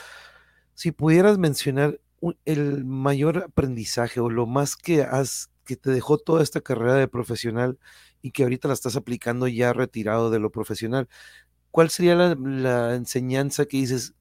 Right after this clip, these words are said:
"Lo que más me llevé de todo este recorrido fue esto"? ¿Qué, qué pondrías tú?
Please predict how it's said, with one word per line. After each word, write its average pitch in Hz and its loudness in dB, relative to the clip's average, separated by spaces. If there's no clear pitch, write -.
"Lo 135 -4
que - -4
más 139 0
me 156 0
llevé 123 2
de 131 2
todo 131 0
este 127 -2
recorrido 120 -4
fue 131 0
esto"? - -6
¿Qué, 139 -2
qué 143 -4
pondrías 135 0
tú? 131 0